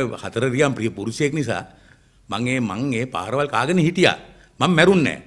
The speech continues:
මට මා-, මගේ වාහනේ ගිනි තිබ්බා. උඩ ඉන්න දෙවියන් වහන්සේ මාව බේරගත්තා. හරි දැන් ආයි මාව මා මරන්න බෑනේ. ආ ස්වභාවිකව මැරෙන ඇරෙන්න ආයි මාව මරන්න බෑ. උස්සල පොළවේ ගැහුවත් මාව මරන්න බෑ දැන්.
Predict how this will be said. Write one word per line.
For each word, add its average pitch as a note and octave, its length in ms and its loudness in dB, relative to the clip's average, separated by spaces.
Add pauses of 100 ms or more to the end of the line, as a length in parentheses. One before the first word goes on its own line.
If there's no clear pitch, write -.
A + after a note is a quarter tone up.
(200)
මට C#3 200 -2
මා-, B2 280 2
මගේ B2+ 220 0
වාහනේ D3 320 2
ගිනි E3 200 0
තිබ්බා. B2 360 -2 (720)
උඩ A#2+ 120 2
ඉන්න D#3 200 4
දෙවියන් C#3+ 360 2
වහන්සේ D#3+ 300 2
මාව F#3 200 4
බේරගත්තා. F#3+ 540 6 (1500)
හරි A#2+ 140 4
දැන් G#2 180 -6
ආයි G#2 260 2
මාව F#3+ 220 8
මා G3 140 8
මරන්න E3 320 4
බෑනේ. F3+ 340 2 (920)
ආ A#2 160 2
ස්වභාවිකව F3 560 4 (120)
මැරෙන F3 240 2
ඇරෙන්න D3 380 4 (840)
ආයි E3 180 2
මාව G#3 200 -2
මරන්න A3 300 0
බෑ. C3 180 -2 (1000)
උස්සල F#3+ 300 4
පොළවේ F3+ 240 4
ගැහුවත් F#3+ 280 4
මාව G3 200 2
මරන්න F#3+ 320 0
බෑ G2+ 140 0
දැන්. D#2 160 -10